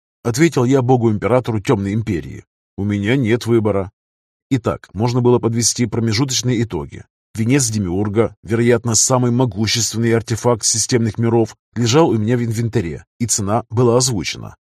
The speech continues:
И, по правде говоря, я не находил её особенно высокой. Хоть чуть-чуть, зная магистра, я предполагал, что всё будет куда хуже. Впереди была битва с Элрондом,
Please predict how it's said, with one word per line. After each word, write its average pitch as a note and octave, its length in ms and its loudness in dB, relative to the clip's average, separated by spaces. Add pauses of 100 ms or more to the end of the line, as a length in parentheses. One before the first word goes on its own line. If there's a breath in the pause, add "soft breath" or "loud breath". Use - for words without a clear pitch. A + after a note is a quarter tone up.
(140)
И, A#2+ 140 0
по A#2+ 120 -2
правде G2 340 -4
говоря, A2+ 420 2
я B2 160 0
не C#3 80 2
находил A#2+ 480 0
её G#2 220 0
особенно A#2 400 0
высокой. F#2+ 580 -4 (240)
Хоть C3 340 2
чуть-чуть, A#2 520 -2
зная B2+ 340 2
магистра, B2 520 0
я G2 240 -2
предполагал, A#2+ 560 2
что A#2 200 0
всё G#2+ 240 0
будет B2 320 2
куда A#2 340 0
хуже. C#2+ 460 -6 (360)
Впереди A2 600 0
была B2 280 2
битва C3 260 0
с - 100 2
Элрондом, D#2+ 600 0